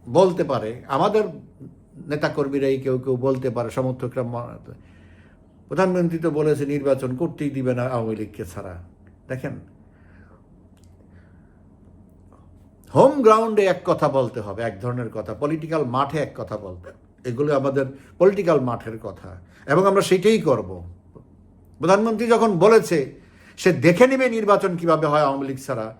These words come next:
উনি ঠিকই দেখে নেবে, আমাদেরকে সে হুকুম দিবে, আমরা আমাদের আরও কর্মী সমর্থকদেরকে নিয়ে আমরা দেখে নেব কিভাবে নির্বাচন করে। এটা তো অফিসিয়াল ল্যাঙ্গুয়েজ হতে পারে না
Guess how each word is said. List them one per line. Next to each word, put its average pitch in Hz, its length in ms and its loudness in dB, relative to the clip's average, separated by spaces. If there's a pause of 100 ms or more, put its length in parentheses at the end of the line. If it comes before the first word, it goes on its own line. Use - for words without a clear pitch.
(160)
উনি 208 160 -2
ঠিকই 196 280 -2
দেখে 135 260 0
নেবে, 98 320 -10 (1120)
আমাদেরকে 185 440 4
সে 165 160 0
হুকুম 202 320 4
দিবে, 196 400 0 (320)
আমরা 190 280 4
আমাদের 175 460 4
আরও 170 280 4
কর্মী 175 320 -2
সমর্থকদেরকে 156 720 -4
নিয়ে 147 160 -4
আমরা 131 220 -4
দেখে 151 280 0
নেব 117 320 -4 (300)
কিভাবে 143 380 2
নির্বাচন 113 540 -6 (460)
করে। 98 260 -6 (2250)
এটা 202 220 0
তো 214 140 2
অফিসিয়াল 170 640 2
ল্যাঙ্গুয়েজ 127 440 0
হতে 110 200 -4
পারে 87 220 -10
না 85 220 -14